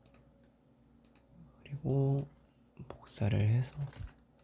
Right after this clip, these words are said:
저희가 변수를 저번에 사용을 했을 때, 어, 이런 출력 말고 이제 앞으로 강의에 연산자에 대해서 설명을 해드릴 건데,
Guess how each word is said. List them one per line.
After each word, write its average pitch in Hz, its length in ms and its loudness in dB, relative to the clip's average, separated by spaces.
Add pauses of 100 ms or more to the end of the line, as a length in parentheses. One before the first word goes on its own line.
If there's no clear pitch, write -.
(920)
저희가 107 360 8
변수를 123 680 8 (100)
저번에 120 420 6
사용을 127 360 6
했을 117 300 4
때, 117 280 4 (1600)
어, 113 440 4 (160)
이런 107 280 8
출력 165 420 8
말고 101 500 4 (1400)
이제 107 480 8
앞으로 156 420 8
강의에 113 580 8
연산자에 147 720 10
대해서 107 400 8
설명을 117 460 6
해드릴 98 320 0
건데, 117 380 4